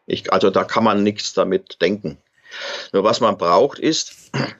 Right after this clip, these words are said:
also in, in Bewusstsein, jede Organisation hat einen Immunapparat. Jede Organisation kann sich gegen Veränderungen wehren.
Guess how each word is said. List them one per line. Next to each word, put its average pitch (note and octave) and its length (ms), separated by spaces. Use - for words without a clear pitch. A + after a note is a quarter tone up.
also F#2+ 260
in, D3 180
in D#3+ 180
Bewusstsein, D#3 800
jede E3 320
Organisation C3+ 800
hat B2 120
einen G#2+ 280
Immunapparat. F#2 840
Jede B2+ 300
Organisation A2 840
kann C#3 400
sich D#3 340
gegen G#2+ 260
Veränderungen G#2+ 720
wehren. F2+ 440